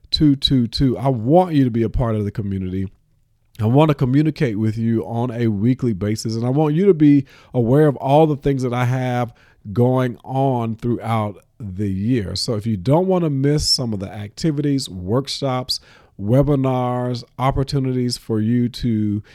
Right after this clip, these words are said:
even get some free coaching, you want to be a part of the community by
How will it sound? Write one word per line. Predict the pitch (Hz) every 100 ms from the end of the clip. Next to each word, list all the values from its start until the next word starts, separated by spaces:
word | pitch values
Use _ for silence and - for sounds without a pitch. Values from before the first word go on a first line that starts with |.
| -
even | 143 147 143 117
get | 139 131 -
some | 139 117
free | - 147
coaching, | 139 - 175 180 208 165 170 - _ -
you | 117
want | 98 120 147
to |
be | 143
a | 139
part | 139 135 120
of | 117
the |
community | 110 113 113 104 98 95
by | 98 101